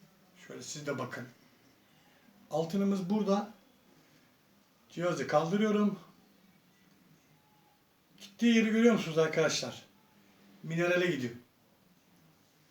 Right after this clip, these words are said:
Yani arazide beş tonluk bir kaya düşünün, mineralli bir kaya. Altına da,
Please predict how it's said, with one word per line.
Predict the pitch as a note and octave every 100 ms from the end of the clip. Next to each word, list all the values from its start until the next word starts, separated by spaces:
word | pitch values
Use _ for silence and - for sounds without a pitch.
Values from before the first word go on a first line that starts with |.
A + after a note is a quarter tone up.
| _ _ _ _ -
Yani | G#3 A#3+ -
arazide | G#3 B3+ C4+ A3 G#3 G3+ - - _ _ _ _ _ _ _ - _ _ _ _ _ _ _ _ _ _ _ _ - D3 - -
beş | C#4 C#4+ -
tonluk | A#3 A3+ B3 - B3
bir | A#3
kaya | - A#3 B3
düşünün, | G#3 G#3+ G3 F#3
mineralli | F#3+ G3+ G#3 G#3 A3
bir | A3 G3+
kaya. | G3 E3+ - - _ - - - - _ _ _ _ _ _ _
Altına | F#3+ F#3+ G3+ B3+ A3
da, | C4 B3+